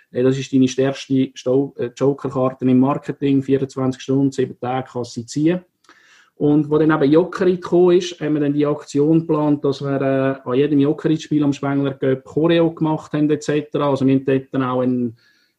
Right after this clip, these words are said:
eine, äh, eine gewisse, äh, Präsenz, T V wie auch, äh, Radio gehabt. Und wir haben eben auch zum Beispiel den Spengler Cup Pokal nachgebaut und viele Leute haben dann ein Selfie wollen machen und wir haben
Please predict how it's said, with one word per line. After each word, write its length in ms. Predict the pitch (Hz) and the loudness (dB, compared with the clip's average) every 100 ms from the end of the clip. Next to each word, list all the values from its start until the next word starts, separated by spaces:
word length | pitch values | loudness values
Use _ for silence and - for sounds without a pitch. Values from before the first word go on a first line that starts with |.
| - | -8
eine, 300 | 117 120 120 | -2 0 0
äh, 300 | 117 117 113 | -2 -4 -4
eine 120 | 113 | -4
gewisse, 480 | 131 131 127 - 127 | 0 0 0 -6 -2
äh, 540 | 127 123 127 117 117 | 0 0 -4 -6 -6
Präsenz, 720 | 113 117 117 123 131 135 - | -4 -2 -2 -2 -2 -2 -4
T 260 | - 135 147 | -2 0 0
V 400 | - 135 131 120 | -2 -2 -2 -2
wie 240 | 127 131 | 2 2
auch, 560 | 123 - 113 113 113 113 | 0 -4 -2 0 0 -2
äh, 60 | 117 | -4
Radio 760 | 113 113 110 123 143 160 160 160 | -4 -4 -4 -4 0 0 0 0
gehabt. 420 | 139 147 196 - _ _ _ _ _ - _ - - _ | -2 -2 -4 -8 _ _ _ _ _ -20 _ -20 -20 _
Und 180 | 127 139 | 0 2
wir 80 | 139 | 4
haben 80 | |
eben 200 | 143 139 | 2 2
auch 220 | 139 135 131 | 2 2 0
zum 140 | 139 | -4
Beispiel 180 | 135 131 | -2 -4
den 80 | 120 | -2
Spengler 340 | 135 147 147 | -2 0 0
Cup 240 | 147 139 | 0 0
Pokal 400 | 147 139 139 135 | -2 -2 0 2
nachgebaut 720 | 135 135 - - 131 131 135 - | 2 0 -4 -2 0 0 -2 -4
und 340 | 123 117 - | -4 -4 -8
viele 260 | - 135 135 | -2 2 2
Leute 200 | 139 135 | 0 -4
haben 80 | 123 | -6
dann 120 | 117 | -6
ein 60 | 113 | -4
Selfie 420 | 139 147 147 143 | -2 -2 -2 -2
wollen 280 | 139 139 135 | 0 2 2
machen 400 | 135 - - 127 | 2 -2 -4 -2
und 80 | |
wir 100 | 123 | -2
haben 200 | 120 117 | -2 -4